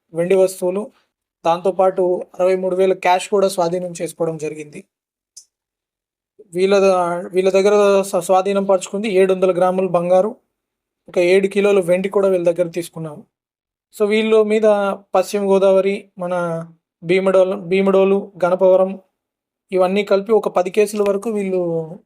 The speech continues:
ముద్దాయిలుగా ఉన్నారు. కూడా వీళ్ళ మీద క్రిమినల్ హిస్టరీ లేదు. చాలా చక్కగా మన గణపవరం సిఐ గారు, ఆ, వాళ్ళ దగ్గర జరిగిన అఫెన్సెస్ అన్నీ ఒకసారి అనలైజ్ చేసుకొని, వాళ్ళ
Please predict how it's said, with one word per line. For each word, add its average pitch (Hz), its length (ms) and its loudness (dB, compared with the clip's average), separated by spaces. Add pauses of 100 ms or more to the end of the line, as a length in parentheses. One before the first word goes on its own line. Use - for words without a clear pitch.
ముద్దాయిలుగా 180 500 -2
ఉన్నారు. 165 240 -8 (420)
కూడా 220 180 -4
వీళ్ళ 208 140 0
మీద 202 160 -2 (120)
క్రిమినల్ 202 320 -2
హిస్టరీ 202 280 -6
లేదు. 190 260 -2 (560)
చాలా 185 280 0
చక్కగా 202 380 2
మన 196 160 0 (160)
గణపవరం 196 460 2
సిఐ 190 300 2
గారు, 190 160 0 (800)
ఆ, 170 80 0 (240)
వాళ్ళ 180 140 2
దగ్గర 185 320 2 (100)
జరిగిన 190 340 2
అఫెన్సెస్ 185 380 -4
అన్నీ 190 240 -4
ఒకసారి 180 300 0
అనలైజ్ 180 400 -2
చేసుకొని, 175 420 -10 (1040)
వాళ్ళ 175 200 0